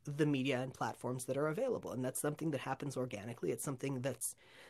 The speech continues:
that definitely happened with us as we were growing up. And I think it's something that to an extent happens with any generation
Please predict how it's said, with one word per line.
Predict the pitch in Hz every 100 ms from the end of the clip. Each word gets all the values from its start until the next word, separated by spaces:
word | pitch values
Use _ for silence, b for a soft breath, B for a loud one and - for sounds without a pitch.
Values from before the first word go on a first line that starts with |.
| -
that | 151
definitely | 160 160 165 156
happened | 151 - 123
with | 117
us | 127 123
as | 110 120
we | 120
were | 113
growing | 113 110 110
up. | 113 -
And | 220
I |
think | 202 220
it's |
something | 233 202
that | 165 -
to | 170
an | 165
extent | - 147 147
happens | 147 156 156
with | 143
any | 147 147
generation | 135 139 120 - 135 127